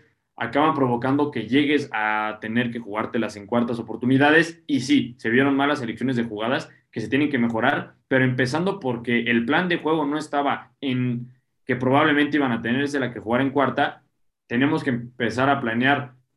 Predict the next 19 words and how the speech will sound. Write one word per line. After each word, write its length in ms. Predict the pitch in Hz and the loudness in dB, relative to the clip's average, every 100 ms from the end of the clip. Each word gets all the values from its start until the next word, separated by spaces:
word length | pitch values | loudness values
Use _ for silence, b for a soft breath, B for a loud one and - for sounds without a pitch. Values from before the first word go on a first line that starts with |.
| _ - | _ -4
los 300 | 127 123 139 | -2 0 0
head, 180 | 147 | 0
el, 160 | - 127 | 0 0
el 180 | 131 131 | 0 -2
head 200 | 131 143 | -2 -2
coach, 220 | 147 143 | 0 -2
sobre 200 | 127 113 | -4 -4
todo 220 | 135 135 | 0 2
Mike 160 | 131 127 | 0 -2
Tomlin 360 | 135 135 127 120 | -2 -2 -2 -6
y 640 | 110 104 104 104 104 104 107 | -8 -8 -10 -8 -6 -6 -4
Matt 180 | 117 | -4
Canada, 240 | 131 127 123 | -2 -2 -2
tienen 180 | 123 120 | -4 -4
que 80 | |
ponerse 640 | 117 110 117 123 127 127 - b b | -8 -6 -4 -4 -4 -6 -8 b b
a 140 | - 117 | -4 0
pensar 400 | 123 117 135 127 | 0 0 0 0
primero 540 | 117 123 147 160 - | 0 2 2 0 -4